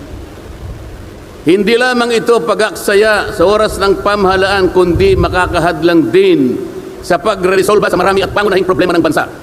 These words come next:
Mataas na presyo ng bilihin, mababang kalidad ng edukasyon, infrastruktura, serbisyong pangmedikal, kriminalidad,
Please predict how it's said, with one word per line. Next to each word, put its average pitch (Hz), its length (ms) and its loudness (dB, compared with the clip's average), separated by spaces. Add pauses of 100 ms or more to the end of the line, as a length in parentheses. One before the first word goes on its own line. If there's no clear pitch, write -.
(280)
Mataas 185 320 0
na - 80 -2
presyo 214 240 0
ng 208 120 0
bilihin, 190 380 2 (380)
mababang 196 320 0
kalidad 214 240 2
ng 185 160 0
edukasyon, 170 640 0
infrastruktura, 180 640 0
serbisyong 202 400 0
pangmedikal, 175 480 2 (480)
kriminalidad, 180 880 2